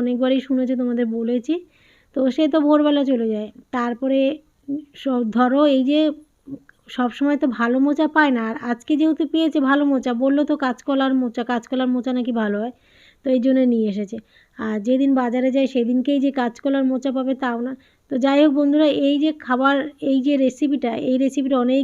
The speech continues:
দিন আমাদের ঘরে হয়নি। তো আগে তো প্রায় হতো, আর কচুলতিও জানো তো অনেক দিন আমরা খাইনি। তো চিংড়ি দিয়ে, এই সব জিনিস চিংড়ি দিয়ে ভালোই লাগে। আর কচুলতি আমাদের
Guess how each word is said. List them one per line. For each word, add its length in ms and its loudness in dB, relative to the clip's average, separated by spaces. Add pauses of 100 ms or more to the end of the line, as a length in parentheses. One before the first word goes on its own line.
দিন 160 2
আমাদের 260 0
ঘরে 220 2
হয়নি। 280 -4 (680)
তো 80 -2 (920)
আগে 260 2 (100)
তো 60 4 (280)
প্রায় 260 2 (100)
হতো, 220 0 (240)
আর 180 -4 (360)
কচুলতিও 760 2 (280)
জানো 240 0
তো 40 0 (300)
অনেক 240 2
দিন 160 0
আমরা 240 2
খাইনি। 320 -4 (520)
তো 80 2 (320)
চিংড়ি 360 4
দিয়ে, 160 -6 (280)
এই 140 6
সব 140 2
জিনিস 240 0
চিংড়ি 280 2
দিয়ে 180 2
ভালোই 260 4
লাগে। 180 -2
আর 60 0 (120)
কচুলতি 460 2 (180)
আমাদের 340 0